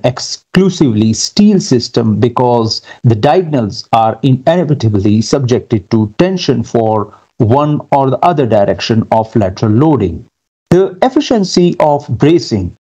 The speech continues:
in being able to produce a laterally very stiff structure for a minimum of additional material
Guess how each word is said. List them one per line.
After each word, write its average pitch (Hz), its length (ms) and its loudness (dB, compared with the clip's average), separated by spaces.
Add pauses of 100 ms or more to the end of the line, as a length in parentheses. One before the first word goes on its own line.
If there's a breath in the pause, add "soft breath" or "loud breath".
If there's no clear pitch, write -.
in 180 180 4
being 170 400 2
able 240 300 4
to 208 160 0
produce 147 760 2 (220)
a 160 120 2
laterally 170 560 2
very 131 340 2
stiff - 360 -2
structure 131 540 -4
for 117 280 -2
a 110 60 0
minimum 127 800 2
of 117 320 -2 (160)
additional 113 520 0
material 131 680 2